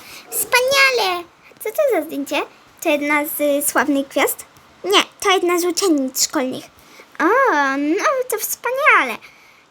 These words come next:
A, no dobrze, dobrze się bawiłaś? Tak, oczywiście, ale nie wygrałam konkursu. Dinozaur wygrał.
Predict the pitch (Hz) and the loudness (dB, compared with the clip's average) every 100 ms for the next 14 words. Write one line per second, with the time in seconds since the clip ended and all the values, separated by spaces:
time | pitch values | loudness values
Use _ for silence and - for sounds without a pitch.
0 | - 330 339 359 392 466 320 285 320 302 | -6 -2 -2 -2 -2 0 2 0 0 -4
1 | 330 349 349 311 339 349 381 554 - - | -2 0 -2 -2 -2 0 -2 -2 -8 -20
2 | - - 571 571 - 523 640 679 - - | -4 2 2 0 -6 -6 -6 -10 -6 -8
3 | 494 - - 453 427 415 403 339 370 330 | -8 -8 -4 0 0 2 4 4 2 0
4 | 320 285 254 269 - - - - 285 285 | -2 -8 -10 -12 -12 -18 -20 -16 -12 -8
5 | 370 330 349 320 285 165 254 302 247 254 | -4 -2 0 -2 -4 -8 -6 -8 -8 -10